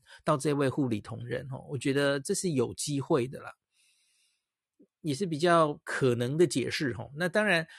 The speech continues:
另外一个恐怖的 <laughs> 解释就是他根本不是医院得的吼，他，他有可能是从社区得的吼。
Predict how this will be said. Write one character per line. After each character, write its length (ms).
另 240
外 200
一 80
个 140
恐 260
怖 200
的 160
<laughs> 320
解 140
释 180
就 120
是 160
他 100
根 140
本 120
不 100
是 120
医 140
院 260
得 200
的 260
吼， 420
他， 220
他 200
有 160
可 120
能 220
是 380
从 300
社 320
区 340
得 260
的 180
吼。 180